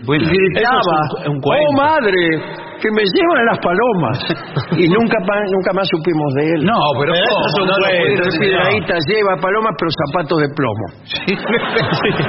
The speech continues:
Speaker 1: pero
Speaker 2: Para que las palomas no lo puedan levantar. A veces lo levantan un poco.
Speaker 1: Pero qué
Speaker 2: Vos lo
Speaker 1: cómodo.
Speaker 2: ves venir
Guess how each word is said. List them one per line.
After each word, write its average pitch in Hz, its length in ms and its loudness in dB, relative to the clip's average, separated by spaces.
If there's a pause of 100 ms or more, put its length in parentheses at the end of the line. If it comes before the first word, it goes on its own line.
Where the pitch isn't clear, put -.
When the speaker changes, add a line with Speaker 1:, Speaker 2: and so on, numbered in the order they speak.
(120)
Speaker 1:
pero 160 240 0
Speaker 2:
Para 160 220 2
que 170 100 0
las 165 160 0
palomas 190 400 0
no 185 80 2
lo 190 160 2
puedan 180 240 2
levantar. 143 400 0
A 208 80 2
veces 262 160 0
lo 247 160 2
levantan 247 400 0
un 220 160 -4
poco. 226 320 0
Speaker 1:
Pero 175 160 2 (160)
qué 247 80 0
Speaker 2:
Vos 196 460 0
lo 240 100 2
Speaker 1:
cómodo. - 80 2
Speaker 2:
ves 220 80 2
venir 226 240 0